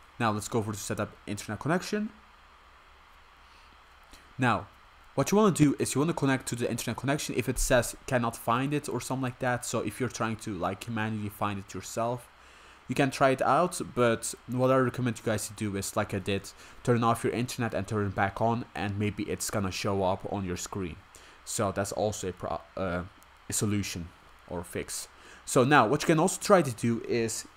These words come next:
if you wanna really play right now with internet connection, connect a hotspot. So I'm gonna do that right now. I'm gonna get a hotspot over here, for example. So personal hotspot, I'm gonna turn it off and on.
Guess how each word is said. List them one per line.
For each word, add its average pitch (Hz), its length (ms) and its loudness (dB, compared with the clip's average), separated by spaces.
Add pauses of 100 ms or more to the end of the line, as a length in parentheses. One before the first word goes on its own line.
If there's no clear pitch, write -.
if 117 280 -6
you 135 380 0
wanna 139 420 4
really 139 360 4
play 135 280 2
right 120 240 4
now 120 200 2
with 110 180 -2
internet 123 400 -2
connection, 107 540 -6 (1000)
connect 185 320 4
a 160 60 8
hotspot. 120 680 2
So - 160 -2
I'm 143 140 4
gonna 175 160 4
do 139 160 2
that 135 120 4
right 113 260 2
now. 151 300 0 (280)
I'm 117 120 0
gonna 123 120 0
get 120 320 -2
a 117 140 -2
hotspot 131 560 2
over 104 160 -6
here, 139 460 -6
for - 120 -12
example. 139 640 -8 (340)
So 107 420 -8 (380)
personal 123 360 -6
hotspot, 131 520 -2
I'm 117 100 0
gonna 107 220 -2
turn 107 220 -4
it 101 200 -8
off 151 340 -2
and 104 260 -8
on. 156 380 -4